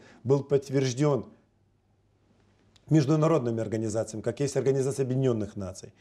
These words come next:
И я уверен, если парламент, г-, правительство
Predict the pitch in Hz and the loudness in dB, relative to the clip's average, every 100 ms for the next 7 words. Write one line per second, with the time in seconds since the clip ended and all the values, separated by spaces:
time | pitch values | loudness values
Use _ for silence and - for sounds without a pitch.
0 | - 143 147 185 185 160 139 156 113 104 | -6 2 6 8 8 6 6 4 4 2
1 | 135 170 160 151 143 131 123 107 98 - | -2 -2 2 4 4 2 0 -2 -6 -10
2 | - _ _ - 117 110 - 135 139 151 | -20 _ _ -8 -6 -6 2 4 4 2
3 | 123 101 - 95 | 0 -2 -4 -8